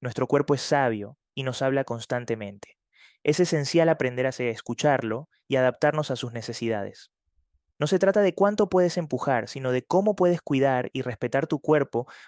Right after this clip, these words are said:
para que te sirva bien a lo largo de los años.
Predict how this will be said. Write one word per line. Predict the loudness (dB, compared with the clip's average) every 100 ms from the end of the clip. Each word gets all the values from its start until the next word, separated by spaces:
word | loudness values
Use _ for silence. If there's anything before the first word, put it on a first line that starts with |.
| -2
para | -2
que | 0
te | -4 -2
sirva | 0 0
bien | 0 0 0 -2 -10 _ _
a | -4 2
lo | 2
largo | 2 0
de | -2
los | -2 -8
años. | -14 -18 -20 -20